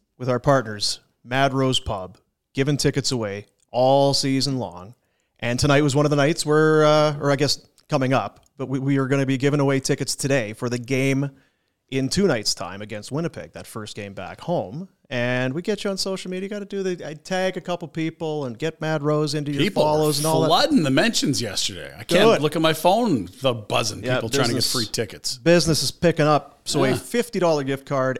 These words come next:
Speaker 1: and a pair of tickets to the Jets game on the, on the line here.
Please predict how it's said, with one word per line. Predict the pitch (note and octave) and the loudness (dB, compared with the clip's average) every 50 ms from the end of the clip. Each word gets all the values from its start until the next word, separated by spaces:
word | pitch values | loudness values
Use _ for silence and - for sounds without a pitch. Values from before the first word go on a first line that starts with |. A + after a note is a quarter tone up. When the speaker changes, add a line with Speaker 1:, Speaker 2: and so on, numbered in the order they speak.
| - - | -6 -4
Speaker 1:
and | C#3 C#3 C3 A#2+ G#2+ G#2 G#2 A#2+ F3 F#3 F3+ _ _ _ _ _ _ _ _ | -4 -2 -2 -2 -4 -6 -6 -8 -10 -12 -14 _ _ _ _ _ _ _ _
a | A2 | -14
pair | G#2+ _ - A2 A2 | -12 _ -8 -8 -8
of | G#2 | -6
tickets | - - G#2+ - G#2 - | -8 -10 -10 -10 -12 -14
to | - - | -14 -14
the | F#2+ F#2+ | -18 -14
Jets | - - D#3+ F3+ - - | -8 -8 -8 -6 -6 -8
game | - - C#2+ - D#2 | -8 -8 -18 -18 -20
on | D2+ C2+ | -20 -20
the, | B1 - _ _ - _ _ _ | -20 -20 _ _ -20 _ _ _
on | - | -20
the | - C2 | -20 -18
line | B1+ D#2 D#2+ - | -16 -16 -16 -16
here. | A2 E2+ C#2 G#1 - | -18 -18 -20 -20 -20